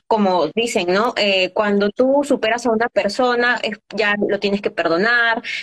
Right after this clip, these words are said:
eh, en el proceso ya para que pueda sanar tiene que venir el agradecimiento y esas cosas. Y sí, es parte de, pero no viene de inmediato, no viene de inmediato, "Ay, yo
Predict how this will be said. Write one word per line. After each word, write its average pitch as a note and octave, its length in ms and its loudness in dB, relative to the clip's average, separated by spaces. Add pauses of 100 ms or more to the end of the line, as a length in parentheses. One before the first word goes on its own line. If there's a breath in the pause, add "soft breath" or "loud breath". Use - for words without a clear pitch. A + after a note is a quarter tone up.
eh, G3+ 280 0
en G3+ 80 2
el G3 120 0
proceso G#3 420 -2
ya G3 220 0
para G3 200 -2
que F#3 160 -4
pueda G#3 240 -2
sanar G3 380 -2
tiene G3+ 200 0
que G3+ 80 0
venir F3 200 0
el F#3+ 120 0
agradecimiento F#3+ 840 0
y F3+ 100 0
esas G3+ 220 -2
cosas. A3 400 -2 (420 loud breath)
Y D4+ 200 0
sí, E4+ 500 -2
es E4 140 -6
parte E4 480 -2
de, A#3+ 280 0
pero C#4+ 180 2
no E4 160 2
viene F4 300 2
de C4+ 80 2
inmediato, G3+ 760 0
no A#3 260 2
viene F#4 100 2
de D#4+ 40 2
inmediato, C4+ 440 2 (100)
"Ay, D4+ 80 0
yo C#4+ 280 0